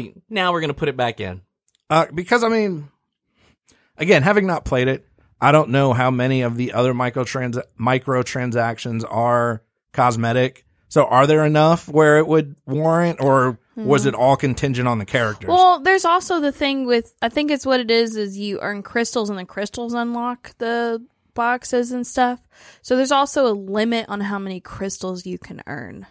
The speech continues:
Speaker 3: So you can earn a certain amount of crystals, and then they're like, you, and then it's like, I think a three hour time period, and it's like, "Oh yeah, you can't earn any more now.
Speaker 2: Gotcha.
Speaker 3: You have to wait." That was another thing that pissed people off. So.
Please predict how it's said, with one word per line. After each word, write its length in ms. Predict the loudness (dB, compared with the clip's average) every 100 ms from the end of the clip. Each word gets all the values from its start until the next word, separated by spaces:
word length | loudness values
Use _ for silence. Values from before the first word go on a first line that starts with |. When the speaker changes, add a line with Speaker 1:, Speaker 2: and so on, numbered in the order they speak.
| _ _ _ _ _ _ _ _
Speaker 3:
So 300 | -16 0 2
you 260 | 2 0 -2
can 160 | 0
earn 160 | 0 0
a 60 | 0
certain 240 | -2 -2
amount 180 | -4 -6
of 60 | -4
crystals, 600 | -4 -4 -4 -4 -6 -10 -12
and 160 | -8
then 340 | -6 -6 -8 -14 _ -20 -20 _
they're 160 | -4 -2
like, 260 | -2 -4 -6
you, 360 | -6 -4 -6 -10 -12
and 180 | -8 -6
then 140 | -6
it's 200 | -10 -6
like, 200 | -6 -6
I 100 | -6
think 140 | -8
a 60 | -8
three 300 | -10 -8 -6
hour 220 | -6 -6
time 300 | -10 -12 -12
period, 500 | -10 -8 -8 -8 -10
and 140 | -14 -16
it's 160 | -12
like, 140 | -12 -6
"Oh 80 | -4
yeah, 160 | -4
you 220 | -6 -8 -10
can't 320 | -10 -10 -10
earn 240 | -12 -12
any 180 | -14 -14
more 240 | -14 -14
now. 100 | -8
Speaker 2:
Gotcha. 280 | -4 -4 -4
Speaker 3:
You 60 | -6
have 120 | -6
to 80 | -8
wait." 360 | -10 -10 -12 -10
That 140 | -2
was 120 | 0
another 280 | 0 -4 -6
thing 180 | -10 -12
that 160 | -14 -16 _ _ _ _
pissed 240 | -10 -10 -10
people 260 | -12 -10
off. 560 | -8 -6 -8 -16 -20 _ _
So. 400 | -16 -12 -10 -12